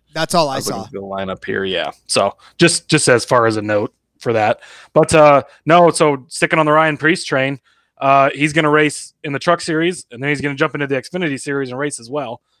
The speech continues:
Speaker 2: He won here in the Truck Series last year, uh, so <laughs> I'm just gonna ride that momentum. He's gonna be in the, uh, number five car for B J McLeod. Uh, but we all know when he drives that car, it's a Stewart-Haas car, basically.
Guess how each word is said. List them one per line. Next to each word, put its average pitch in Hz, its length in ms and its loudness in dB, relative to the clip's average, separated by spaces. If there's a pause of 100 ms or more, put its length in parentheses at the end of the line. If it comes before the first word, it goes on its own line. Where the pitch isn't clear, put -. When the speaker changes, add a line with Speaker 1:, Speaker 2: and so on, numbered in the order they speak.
(180)
Speaker 2:
He 135 100 -8
won 143 200 0
here 147 100 0
in 143 60 -2
the 139 60 -6
Truck 156 160 -6
Series 139 220 -6
last 143 320 0
year, 151 240 -4 (500)
uh, 120 360 -6 (260)
so 135 220 -6
<laughs> - 120 -10
I'm 131 280 0
just 135 140 -12
gonna 131 160 -10
ride 131 220 -2
that 135 140 -2
momentum. 139 480 -4 (400)
He's 143 160 -6
gonna 147 180 -2
be 143 420 -2
in 139 120 -6
the, 131 260 -4
uh, 123 180 -2
number 131 240 -6
five 127 440 -6
car 123 500 -6
for 117 320 -12
B 123 140 -12
J 123 180 -4
McLeod. 120 600 -10 (500)
Uh, 117 260 -4
but 117 300 -4 (300)
we 123 120 -6
all 127 160 2
know 127 180 0
when 123 140 -4
he 123 120 -8
drives 127 320 0
that 123 140 -4
car, 123 200 -4
it's 120 120 -10
a 110 40 -20
Stewart-Haas 117 460 -6
car, 113 180 -10
basically. 113 520 -12